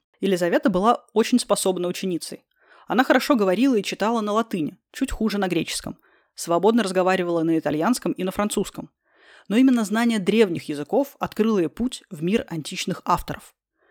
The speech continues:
В них она почерпнула не только риторические приёмы, но и очень много политической мудрости, которая будет так отличать её в будущем. А тем временем Генрих снова женится.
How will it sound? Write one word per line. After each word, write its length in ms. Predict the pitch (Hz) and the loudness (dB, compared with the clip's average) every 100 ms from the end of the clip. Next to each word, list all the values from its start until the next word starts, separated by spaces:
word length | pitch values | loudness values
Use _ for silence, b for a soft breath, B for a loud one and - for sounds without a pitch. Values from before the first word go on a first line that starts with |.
| _ _ | _ _
В 140 | 143 208 | -2 2
них 160 | 277 | 2
она 160 | 220 196 | 2 -2
почерпнула 680 | - - 190 208 208 185 - | -4 -4 -2 -2 0 -2 -2
не 120 | 202 | -4
только 300 | - 330 240 | -2 -2 0
риторические 640 | 190 170 165 - - 165 | 0 0 0 -4 -4 -4
приёмы, 460 | 151 180 170 151 - b b b b | 0 2 4 2 -2 b b b b
но 120 | 196 | 0
и 120 | 240 240 | 2 2
очень 300 | - 269 - | 2 2 4
много 320 | 226 208 240 214 | 4 6 6 4
политической 580 | 208 196 220 220 - | 2 2 -2 -2 0
мудрости, 580 | 214 233 190 160 - - - _ | 6 6 6 0 -4 -16 -20 _
которая 320 | 175 196 190 | -2 2 2
будет 380 | 185 185 - _ | 2 -2 -4 _
так 220 | 208 233 | -2 0
отличать 420 | 220 196 180 170 | -2 0 0 0
её 140 | 170 165 | 0 0
в 80 | |
будущем. 420 | - 151 - - - _ | -2 -4 -6 -10 -16 _
А 100 | - | -4
тем 240 | - 233 | 4 8
временем 440 | 247 196 208 240 254 _ | 8 6 4 0 -2 _
Генрих 340 | - 190 196 | 0 2 0
снова 280 | - 175 165 | -2 -2 -2
женится. 420 | 165 - - - | 0 -2 -4 -10